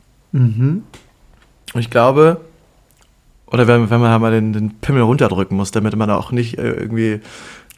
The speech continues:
Speaker 1: Genau,
Speaker 2: äh,
Speaker 1: man, man
Speaker 2: versehentlich
Speaker 1: möchte ja keinen Springbrunnen.
Speaker 2: Ja, genau, richtig, teilweise. Und, ähm, das Problem haben Frauen nicht und sitzen tendenziell eher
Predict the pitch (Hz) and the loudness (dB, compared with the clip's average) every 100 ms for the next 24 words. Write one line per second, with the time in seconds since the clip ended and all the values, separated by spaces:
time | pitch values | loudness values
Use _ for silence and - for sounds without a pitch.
0 | - 147 123 110 113 127 120 - 131 131 | -8 0 2 2 2 2 2 2 0 2
1 | 143 143 139 135 110 107 104 98 - _ | 0 0 0 0 2 0 -2 -6 -12 _
2 | _ _ _ 220 208 208 214 170 151 110 | _ _ _ 6 6 6 6 6 4 0
3 | 92 - 123 120 107 95 87 90 - - | -4 -2 0 2 2 -2 -4 -12 -16 -20
4 | - - 127 135 131 127 123 123 120 117 | -20 -6 2 4 4 2 0 0 -2 -2
5 | 120 127 117 117 113 - 131 - - 131 | 0 2 4 2 -2 0 0 0 -2 -4
6 | 123 139 151 139 139 - 135 135 156 - | 2 2 2 0 -2 -2 0 2 0 0
7 | 120 117 120 143 - 147 143 143 143 139 | -6 -4 -2 0 -2 -4 -6 -6 -6 -2
8 | 139 - 139 135 - 123 135 147 | -4 0 0 0 0 0 2 0